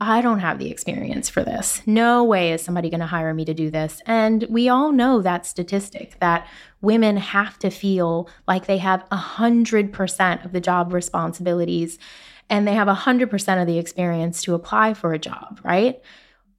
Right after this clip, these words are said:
That's what she was dealing with.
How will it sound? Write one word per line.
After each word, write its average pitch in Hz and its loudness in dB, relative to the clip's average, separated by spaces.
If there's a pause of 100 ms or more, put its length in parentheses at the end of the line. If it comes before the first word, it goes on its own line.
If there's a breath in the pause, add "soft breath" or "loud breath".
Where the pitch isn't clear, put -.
(120)
That's 220 0
what 202 0
she 202 2
was 185 2
dealing 175 -2
with. - -8